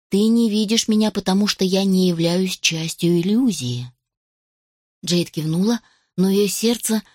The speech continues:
все равно тревожно забилось. На столике в середине комнаты из ниоткуда возникли старые пожелтевшие фотографии.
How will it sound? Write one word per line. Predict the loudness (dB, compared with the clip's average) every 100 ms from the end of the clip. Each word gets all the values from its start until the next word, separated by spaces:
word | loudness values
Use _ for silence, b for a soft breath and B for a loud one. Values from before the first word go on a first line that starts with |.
| b b
все | -4 0
равно | 2 2 0
тревожно | 0 0 0 0 -2
забилось. | -2 -4 -6 -6 -8 -10 b b b
На | -2
столике | 0 0 0 0 -2
в |
середине | -2 0 0 0 0
комнаты | 0 -2 0 0 0
из | 0
ниоткуда | 2 0 -2 -4 -2
возникли | 0 0 0 0 -2 -4 b b b
старые | -10 -4 -2 -2 -4
пожелтевшие | -4 -4 -4 -8 -6 -4 -2 -4
фотографии. | -4 -4 -2 -2 -2 -4 -8 -8